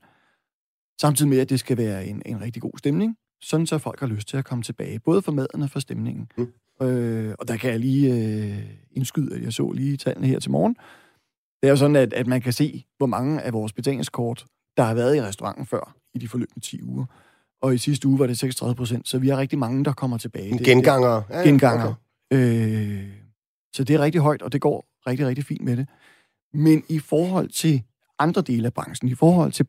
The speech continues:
Speaker 1: bar, så er det jo en helt anden situation, fordi vores folk kommer, sidder med corona-korrekt afstand, en meter fra næsetip til næsetip.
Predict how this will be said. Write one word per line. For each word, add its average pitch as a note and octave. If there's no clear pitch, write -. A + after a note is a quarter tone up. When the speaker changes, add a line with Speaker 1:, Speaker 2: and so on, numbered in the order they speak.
Speaker 1:
bar, -
så -
er F3
det E3
jo D#3
en D#3
helt E3+
anden D3+
situation, C#3
fordi C#3
vores D3+
folk -
kommer, E3
sidder D#3+
med C#3
corona-korrekt C3+
afstand, C#3
en E3
meter C3+
fra G#2+
næsetip A#2+
til G#2
næsetip. F3